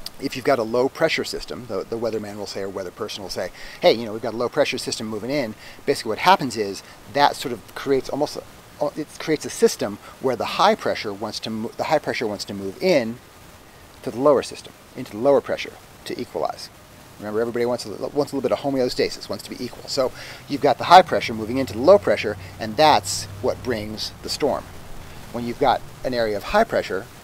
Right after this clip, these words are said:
basically what it does is it sort of pushes everything away. And so we're not gonna get that weather that's gonna be sucked in.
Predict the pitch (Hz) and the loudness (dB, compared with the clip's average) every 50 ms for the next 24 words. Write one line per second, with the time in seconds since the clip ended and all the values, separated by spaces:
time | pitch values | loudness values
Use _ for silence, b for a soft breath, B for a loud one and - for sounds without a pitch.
0 | - - 107 - - - 117 95 - 160 170 156 117 110 - - - - - - | -8 -6 -6 -6 -4 -4 -4 -2 4 8 8 8 8 8 4 -4 -12 -12 -12 -10
1 | - - - 127 113 95 - - - 156 - - 131 110 - - 120 123 117 - | -8 -8 -6 -4 -4 -6 -6 -6 -6 -6 -4 -4 -4 -4 -2 -2 -2 -2 -4 -4
2 | 117 101 98 95 - - - - - - - 107 110 135 131 - - - - - | -6 -6 -8 -8 -12 -14 -16 -18 -16 -10 -6 0 2 4 2 2 0 -4 -10 -16
3 | - - - - - - - - - 120 110 113 113 107 - 101 95 - 110 104 | -18 -18 -18 -18 -16 -14 -10 -8 -6 -6 -4 -4 -4 -4 -6 -8 -8 -8 -8 -6
4 | - 110 82 67 87 123 131 120 95 85 90 - - - - 101 82 90 - - | -4 -4 -4 -2 0 0 0 0 -2 -4 -6 -8 -12 -12 -12 -12 -10 -10 -10 -8
5 | - 120 95 - - 107 104 - | -6 -6 -8 -8 -8 -10 -10 -10